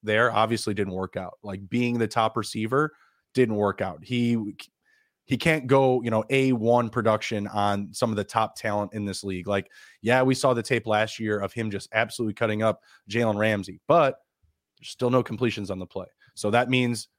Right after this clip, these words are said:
either it was a quarterback's fault or you were just, you know, running out of your mind or running out of your shoes, which it's, it felt like he was doing some, sometimes. Like, he was just, you know, being, you know, either overthrown, underthrown.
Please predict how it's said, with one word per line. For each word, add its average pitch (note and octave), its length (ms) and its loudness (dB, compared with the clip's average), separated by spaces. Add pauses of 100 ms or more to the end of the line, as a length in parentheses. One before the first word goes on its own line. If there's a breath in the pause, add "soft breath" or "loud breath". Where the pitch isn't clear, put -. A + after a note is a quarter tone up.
either G#2+ 280 2
it G#2 60 2
was G2 140 -4
a - 20 -18
quarterback's D3 480 2
fault C#3 320 2
or A2 140 2
you A#2+ 160 2
were A#2 120 2
just, A2 240 -4
you A#2+ 80 -6
know, G2 120 0
running A2 340 2
out G#2 160 2
of G2 40 -6
your F#2+ 100 -6
mind F#2+ 320 -2
or G2 80 -8
running G#2+ 260 2
out G2 80 0
of F#2 60 -4
your F#2+ 100 -6
shoes, G#2 300 -4
which G2 200 -8 (280 loud breath)
it's, - 340 -6
it G#2 100 -8
felt C3+ 160 2
like A#2 160 2
he A#2+ 100 -2
was G2+ 140 0
doing A2 260 2
some, F#2+ 360 -6
sometimes. F#2 560 -8
Like, F#2+ 140 -6
he A2+ 120 -2
was G#2 160 0
just, G2+ 220 -6 (280 soft breath)
you G#2 80 -4
know, F#2+ 80 0
being, A2 460 0
you G#2 80 -6
know, F#2+ 200 -2
either G2+ 260 2
overthrown, B2+ 480 2
underthrown. A#2 600 0